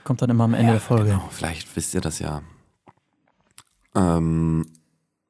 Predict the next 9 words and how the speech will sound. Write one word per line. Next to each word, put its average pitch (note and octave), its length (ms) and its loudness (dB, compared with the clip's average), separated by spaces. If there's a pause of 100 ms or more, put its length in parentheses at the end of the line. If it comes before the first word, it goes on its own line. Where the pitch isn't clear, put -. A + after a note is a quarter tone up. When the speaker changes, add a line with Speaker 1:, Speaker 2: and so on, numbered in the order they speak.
(120)
Speaker 2:
ja. C3+ 220 -2 (1600)
Herzlich - 300 2
willkommen. D3+ 340 0 (220)
Oh, A#2+ 240 2
ach - 120 -12
ja. F#2 160 -10 (960)
Speaker 1:
Prost. - 160 -12
Ich, D#3+ 180 2
ich, D3+ 220 2